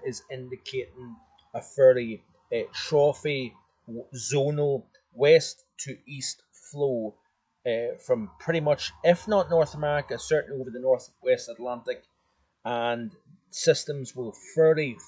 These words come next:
frequently pass across the British Isles. So we're gonna see increased rain totals across the British Isles. Remember what I've said, Joe Bastardi over the years has said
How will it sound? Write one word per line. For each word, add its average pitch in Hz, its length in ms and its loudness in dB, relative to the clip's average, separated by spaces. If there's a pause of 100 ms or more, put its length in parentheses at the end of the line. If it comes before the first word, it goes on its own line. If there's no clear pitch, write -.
(160)
frequently 127 680 -4
pass 131 400 -6
across 120 440 -6
the 107 60 -16
British 110 340 -6
Isles. 110 300 -4 (340)
So 147 120 -4
we're 135 80 2
gonna 131 200 -4
see 120 260 -10 (100)
increased 170 640 -4
rain 139 320 -4
totals 139 580 -6 (280)
across 151 460 0
the 160 80 -8
British 135 320 -2
Isles. 127 260 6
Remember 143 360 -6
what 135 180 0
I've 123 80 -6
said, 131 380 0 (520)
Joe 165 200 4
Bastardi 147 720 2 (120)
over 165 340 2
the 139 120 -4
years 135 460 -2
has 113 240 -12
said 123 380 -2